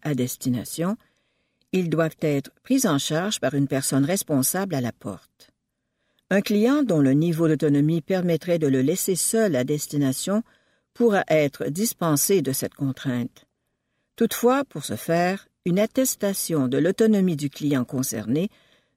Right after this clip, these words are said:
devra être produite et signée par la personne légalement responsable. Pour plus d'informations à ce sujet,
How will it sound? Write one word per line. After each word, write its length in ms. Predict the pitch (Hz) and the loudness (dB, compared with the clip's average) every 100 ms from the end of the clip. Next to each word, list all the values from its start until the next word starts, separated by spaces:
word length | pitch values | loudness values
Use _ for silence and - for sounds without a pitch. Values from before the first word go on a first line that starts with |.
| - | 0
devra 540 | 196 247 190 143 151 - | 2 2 2 0 -2 -2
être 380 | 214 254 - | -2 -2 -4
produite 540 | 226 - 196 143 156 220 | -6 -2 -2 0 -4 -2
et 60 | |
signée 460 | 226 - 135 127 139 _ _ | -4 0 2 2 -2 _ _
par 120 | 170 | -2
la 120 | 156 | -2
personne 500 | 156 170 165 - 165 | -2 -4 -4 -2 0
légalement 560 | 139 165 220 185 180 214 | 0 2 0 0 0 -2
responsable. 800 | 240 160 - 95 - 71 - 147 _ _ _ _ _ _ _ | -4 -6 -6 -4 -6 -8 -14 -20 _ _ _ _ _ _ _
Pour 140 | 160 | -6
plus 120 | 139 165 | -2 -2
d'informations 580 | 156 147 139 139 - | 0 0 0 -2 0
à 80 | 247 | 0
ce 80 | 165 | -2
sujet, 420 | - 127 131 135 | -4 -6 -4 -4